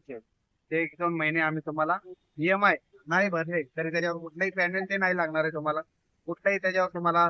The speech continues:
दबाव येणार नाही. तेच महिने तुम्ही पुढं जास्त भरून करू शकता. तर एवढ्या सर्व सुविधा आणि एवढ्या सर्व माहिती जी आहे ती फक्त आपल्याला भेटते पुणे प्रॉपर्टी. आणि आम्ही तुम्हाला खरंच फक्त माहिती नाही, तर माहितीच्या बरोबर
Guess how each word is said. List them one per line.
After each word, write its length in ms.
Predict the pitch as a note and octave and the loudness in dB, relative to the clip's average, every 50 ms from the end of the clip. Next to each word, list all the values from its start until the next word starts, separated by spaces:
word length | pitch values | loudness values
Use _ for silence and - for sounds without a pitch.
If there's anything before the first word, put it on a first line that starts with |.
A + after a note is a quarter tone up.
| D#3+ - | 2 0
दबाव 240 | D3 D3+ E3 E3 | -2 0 0 0
येणार 240 | E3 D#3+ D#3 E3 D#3+ D#3 | 0 0 0 -2 -4 -4
नाही. 220 | D#3+ D#3+ D3+ D3 C#3 C#3 - _ _ _ _ _ _ - | -4 -4 -4 -6 -8 -14 -18 _ _ _ _ _ _ -6
तेच 140 | G3 G#3 G3+ - | -4 -4 -4 -2
महिने 260 | G3 F#3 F#3 F#3 F#3+ | -2 -2 0 0 -2
तुम्ही 200 | F#3 F#3 F#3+ F#3+ F#3 - | -4 -4 -6 -8 -6 -4
पुढं 220 | E3+ F3 F#3 F3+ F#3 _ _ _ _ _ _ - - - - - E3+ | -2 0 0 0 0 _ _ _ _ _ _ -20 -18 -16 -8 -2 0
जास्त 260 | F#3 F3+ - - G#3 | 0 0 0 2 0
भरून 340 | F#3+ E3+ F3 F3+ F3+ E3+ E3+ | 2 2 2 0 0 -2 -4
करू 460 | F3 - - - E3+ - F#3 E3 D#3+ | -6 -8 -10 -8 -8 -8 -8 -8 -8
शकता. 840 | - - C#3+ - _ _ _ _ _ _ _ - - _ _ - A2+ | -8 -10 -12 -12 _ _ _ _ _ _ _ -20 -20 _ _ -18 -18
तर 480 | - _ _ _ _ _ _ - E3+ | -18 _ _ _ _ _ _ -6 -2
एवढ्या 300 | F3+ F#3+ G3 G#3 A3 A3 | 2 2 2 4 4 2
सर्व 240 | G#3+ A3+ G#3+ A3 A3 | 2 2 2 2 2
सुविधा 380 | G#3 - G#3+ G#3 G3+ F#3+ G3 F#3 E3 C#3+ C#3 D3+ | 2 2 2 2 4 6 6 6 6 6 4 0
आणि 140 | D#3+ F3 | -2 2
एवढ्या 220 | F#3 F#3 F#3+ F#3+ F#3+ | 2 4 4 4 2
सर्व 320 | - - G3 G3 G#3 G#3+ G#3 G3+ F#3 D#3+ | 2 2 0 0 2 4 4 2 2 2
माहिती 400 | E3 E3 F3 F3+ - F#4 E4 C#4+ - _ _ _ _ _ - | 2 2 2 2 0 -2 -6 -6 -6 _ _ _ _ _ 0
जी 60 | F#3 F#3+ | 6 8
आहे 240 | F#3 F3+ F#3 F#3+ | 8 8 8 6
ती 120 | F#3 G3 F#3+ | 0 -4 -8
फक्त 240 | F3 E3+ D#3 - F#3+ | -8 -8 -6 -2 0
आपल्याला 320 | F3+ F3+ F3 F3+ F3+ F3+ | 0 0 0 -2 -4 -4
भेटते 260 | D#3+ D#3 D#3 - F3 | -4 -4 -4 -4 -6
पुणे 320 | D#3+ _ E3 E3+ F3 F3+ F3+ | -6 _ -6 -4 -2 -2 -4
प्रॉपर्टी. 520 | - - D#3 D3 C#3+ - D#3 D#3 - D#3+ D#3 _ _ _ _ _ _ _ _ _ _ _ _ _ _ _ - - | -2 -2 -2 -2 -2 -2 -6 -6 -6 -8 -8 _ _ _ _ _ _ _ _ _ _ _ _ _ _ _ -6 -4
आणि 140 | E3 F#3 | -2 0
आम्ही 240 | F#3+ F#3+ F#3+ G3+ G#3 | 2 2 0 0 -2
तुम्हाला 340 | G3+ - G3 F#3+ G3 G3 G#3 G3+ - | -6 -8 -4 0 2 2 2 2 0
खरंच 220 | - F3+ G3+ A3 G#3 - _ _ | 4 6 6 6 6 4 _ _
फक्त 160 | - - - | -10 -4 -2
माहिती 400 | G3+ F3+ E3+ E3+ F3 E3+ A3 A3 | 0 2 4 2 2 4 2 2
नाही, 140 | G#3 F#3+ E3+ D#3 _ _ _ _ _ _ _ - | 4 2 2 0 _ _ _ _ _ _ _ -2
तर 100 | F3+ F3+ | -2 -2
माहितीच्या 540 | E3+ D#3 D#3 D#3+ F3 G#3+ A#3 - - A3 G#3+ | 0 0 2 2 2 0 -2 0 2 2 4
बरोबर 500 | G3+ G3+ G3+ G#3 G3 G#3 G3+ F#3 E3 | 4 4 0 2 4 6 4 4 4